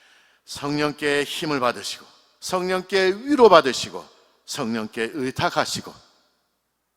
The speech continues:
그리하여 내 인생을 거룩함으로 인도하시고자 하는 하느님의 뜻에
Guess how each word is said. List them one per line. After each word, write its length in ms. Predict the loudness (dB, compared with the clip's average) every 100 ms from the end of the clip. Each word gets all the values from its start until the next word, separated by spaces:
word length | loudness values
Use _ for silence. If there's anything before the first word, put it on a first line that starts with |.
| _ _ _ _ _ _ _ _ _ _ _ _ _ _ _ _ _ _ _ _ _ _ _ _ _ _ _ _ _
그리하여 440 | -8 -4 -2 -2 -2
내 180 | -2 -2
인생을 580 | -6 -6 -10 -10 -10
거룩함으로 880 | -10 -8 -6 -6 -8 -12 -12 -8 -10
인도하시고자 920 | -10 -10 -6 -6 -8 -12 -12 -10 -8
하는 200 | -8 -8
하느님의 480 | -12 -14 -12 -10 -8
뜻에 360 | -8 -8 -6